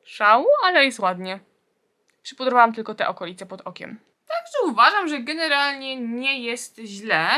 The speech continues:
Całkiem przyjemny korektor, jest taki bardzo lekki też pod tym okiem, także tutaj duży plus. Też ładnie się tutaj zblendował, jakoś się nie odcina, pomimo tego, że na tej ręce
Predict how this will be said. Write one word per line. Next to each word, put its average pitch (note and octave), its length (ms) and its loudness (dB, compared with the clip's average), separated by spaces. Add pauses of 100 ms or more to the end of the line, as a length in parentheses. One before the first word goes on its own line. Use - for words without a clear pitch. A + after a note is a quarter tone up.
(320)
Całkiem A#4+ 440 -6
przyjemny B3+ 480 -4
korektor, G#3+ 420 -8
jest F4+ 140 -12
taki D#4 180 -12
bardzo C#4 300 -4
lekki B3+ 440 -6
też F#3+ 140 -14
pod F#3+ 220 -20
tym F#3+ 160 -20
okiem, A3+ 260 -12
także A3 200 -16
tutaj A3+ 280 -10
duży A3+ 260 -12
plus. D#3 340 -14
Też C4+ 360 -6
ładnie B3 400 -2
się A#3+ 280 -10
tutaj A3+ 180 -10
zblendował, A3+ 580 2
jakoś B3 200 -4
się - 140 -12
nie A#3 140 -8
odcina, A#3+ 300 -14
pomimo A3+ 260 -12
tego, A#3 220 -10
że A3+ 80 -10
na A3 100 -6
tej A3 220 -10
ręce A3+ 340 -6